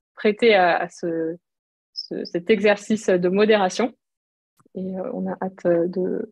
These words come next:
en tout cas, de vous entendre tous. <laughs> Euh, j'ai encore, euh, je vais encore présenter les, les, les deux derniers et puis après, je,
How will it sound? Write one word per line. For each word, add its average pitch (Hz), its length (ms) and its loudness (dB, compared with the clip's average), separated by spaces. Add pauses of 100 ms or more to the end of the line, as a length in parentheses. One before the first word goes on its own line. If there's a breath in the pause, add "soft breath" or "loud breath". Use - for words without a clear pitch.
(140)
en 180 80 -10
tout 175 120 -18
cas, 180 120 0
de 175 60 0
vous 180 280 -4
entendre 180 460 -2
tous. - 400 -8
<laughs> 180 60 -8 (800 loud breath)
Euh, 170 180 4
j'ai 180 160 2
encore, 202 380 4
euh, 202 180 6
je 196 80 -8
vais 202 80 -2
encore 226 280 0
présenter 233 460 -2
les, 226 240 -2
les, 208 220 -6 (240)
les 196 160 -8
deux 220 220 -8
derniers 233 400 -2
et 208 40 -8
puis - 280 -16 (180)
après, 180 260 -14
je, 175 140 -14